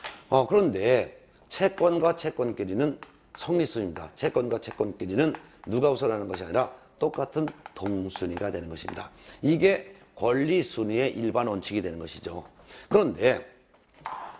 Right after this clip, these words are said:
아까 물건과 채권끼리 충돌했을 때는 물건이 우선한다 했었죠.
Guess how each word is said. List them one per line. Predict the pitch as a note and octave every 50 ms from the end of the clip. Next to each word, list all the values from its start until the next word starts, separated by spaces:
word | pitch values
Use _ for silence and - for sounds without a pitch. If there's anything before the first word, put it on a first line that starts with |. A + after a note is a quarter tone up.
| - - -
아까 | F3+ F3+ - - F2+ F2 A2+ A#2+ G2 F2 -
물건과 | A#2 C3 D#3+ G#3+ G3+ - - G3+ G3+ G3 F#3+ F3 F#3+ F#3 F#3
채권끼리 | - - F3+ F3 - - F3+ F3 E3+ D#3+ - - E3+ D3+ D3+ F3+ F#3 - - - - - - - - _ _ _
충돌했을 | - - D#3 E3+ E3 D#3 E3 D#3 D3+ A#2+ C#3 B2 -
때는 | - B2+ C#3+ D3+ A2+ A2+ A#2
물건이 | C3+ F3 F3 - - D#3+ E3 D#3+ E3+
우선한다 | D#3+ B2+ B2+ A#2+ G#2 C3+ B2+ B2+ B2+ B2+ B2 B2+
했었죠. | B2+ B2+ A#2+ C3 - - G#2 A2 G2 E2 -